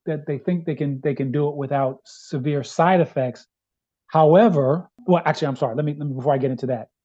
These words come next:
the, the, the gel, um, the, the, the hormonal topical gel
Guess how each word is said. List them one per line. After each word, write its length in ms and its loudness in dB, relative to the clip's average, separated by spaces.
the, 260 -8
the, 240 -4
the 100 -2
gel, 640 4
um, 340 -6
the, 160 -2
the, 240 -2
the 80 -4
hormonal 540 2
topical 460 -2
gel 420 -2